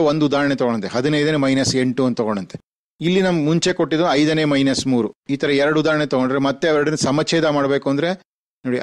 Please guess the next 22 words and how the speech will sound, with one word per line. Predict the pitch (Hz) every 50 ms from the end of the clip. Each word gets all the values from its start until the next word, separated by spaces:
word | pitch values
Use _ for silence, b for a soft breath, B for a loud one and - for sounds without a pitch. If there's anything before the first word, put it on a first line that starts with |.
| -
ಐದು | 131 147 156 151 165 170
ಮತ್ತು | 165 160 143 -
ಹದಿನೈದು | 139 135 135 147 147 143 139 147 143 135 135 - _ _ _ _ _ _ -
ಅಲ್ಲಿ | 127 127 147 175 156 135
ಮೂವತ್ತು | 131 139 151 151 147 - - - 139
ಅಂತ | 135 131 127
ಆಗತ್ತಲ್ವಾ | 120 113 117 110 117 113 113 123
ಲಾಸ? | 120 117 120 127 - - 120 120 120 131 139 135 - _ _ _ _ _ _ -
ಹಾಗಾಗಿ | 123 131 131 143 143 147 156 160
ನೋಡಿ, | 151 143 147 143 123
ಮೂವತ್ತನೇ | 131 135 147 156 156 156 - 156 151 151
ಮೈನಸ್ | 139 135 135 135 139 143 123 -
ಹದಿನೆಂಟು | 135 123 120 147 143 143 139 120 143
ಅಂತ | 135 123 127
ಆಗತ್ತೆ | 120 113 117 113 117
ಮೊದಲನೇದು, | 110 113 113 123 123 123 120 120 151 151 135
ಎರಡನೇದು | 131 139 143 131 135 135 135 165 202 208 - _ _ _ _ _ -
ಮೂವತ್ತನೇ | 139 165 175 170 170 - 160 165 160
ಮೈನಸ್ | 147 139 135 139 151 151 - -
ಹದಿನಾರು | 127 120 131 131 127 120 120 113 113
ಅಂತ | 110 104 -
ಆಗತ್ತೆ. | 101 95 87 82 -